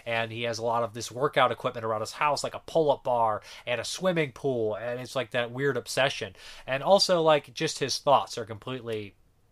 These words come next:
wrong. A-, and you would compare, um, his ideas, his conspiracy theories and ideas to a lot of people that, a lot of the shit you would read on the internet today from people.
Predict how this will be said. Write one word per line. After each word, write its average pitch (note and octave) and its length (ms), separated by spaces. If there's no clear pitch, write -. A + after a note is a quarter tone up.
wrong. A2 440
A-, G2+ 40
and A#2+ 400
you G#3+ 180
would A3 180
compare, E3 600
um, B2 340
his D#3 460
ideas, B2 460
his C#3 160
conspiracy C3+ 580
theories B2 400
and A#2 120
ideas A#2 540
to C3 160
a - 20
lot A#2+ 220
of A#2+ 60
people A#2+ 360
that, A2+ 200
a C3 120
lot B2+ 220
of A#2 80
the A2+ 100
shit A2 240
you A#2 100
would A2 120
read G#2+ 180
on G2 120
the G#2 120
internet G2+ 320
today F#3 300
from A#2 180
people. G2 340